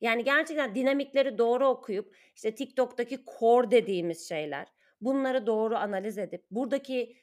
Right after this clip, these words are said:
hikayenin nereye gittiğini görüp bunu doğru hamleleri yaparak yaptılar. Crocs yine aynı şekilde. İşbirlikleri, onları bunları vesaire. Kendisini çirkin plastik terlikten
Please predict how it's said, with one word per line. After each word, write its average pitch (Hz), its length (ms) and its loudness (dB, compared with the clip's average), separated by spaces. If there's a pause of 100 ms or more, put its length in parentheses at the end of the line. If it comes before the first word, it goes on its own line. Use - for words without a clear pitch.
(140)
hikayenin 226 760 -2
nereye 254 260 2
gittiğini 185 400 -8
görüp 214 320 -6
bunu 254 240 -2 (300)
doğru 240 380 4
hamleleri 233 500 -4
yaparak 233 460 -4
yaptılar. 143 480 -14 (140)
Crocs 285 360 -2
yine 226 220 -6
aynı 185 320 -6
şekilde. - 500 -18 (300)
İşbirlikleri, 220 840 -6
onları 202 500 -6
bunları 190 360 -6
vesaire. 185 440 -6
Kendisini 240 680 -6 (400)
çirkin 277 500 -2
plastik 233 540 -4
terlikten 233 680 -2